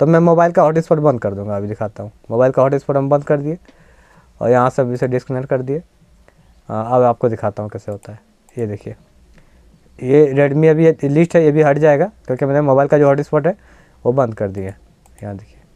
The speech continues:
अभी देखिए, अभी यहाँ पे देख सकते हैं ये सर्चिंग कर रहा है और ये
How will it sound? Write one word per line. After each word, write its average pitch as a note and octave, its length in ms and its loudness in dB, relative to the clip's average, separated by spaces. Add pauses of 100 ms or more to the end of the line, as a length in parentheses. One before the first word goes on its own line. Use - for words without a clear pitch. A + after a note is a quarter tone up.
(540)
अभी A#2+ 180 0
देखिए, A2 320 -6 (180)
अभी C3+ 200 0
यहाँ D3 140 2
पे D3+ 80 -2
देख C3+ 140 -2
सकते D3 200 -2
हैं C#3 40 2
ये C#3 40 0
सर्चिंग D#3 400 -2
कर D#3 120 2
रहा D#3+ 120 2
है G#3+ 60 -6 (880)
और C3+ 180 2
ये D#3+ 240 4